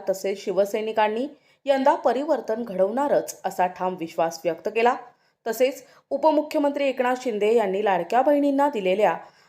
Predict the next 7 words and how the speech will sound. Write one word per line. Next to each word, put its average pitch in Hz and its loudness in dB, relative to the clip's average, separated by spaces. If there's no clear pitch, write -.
आधाराची 330 -2
परतफेड 226 0
मतदानाच्या 190 -2
रूपाने 180 -4
करणार 175 -2
असल्याची 170 -4
ग्वाही 190 -2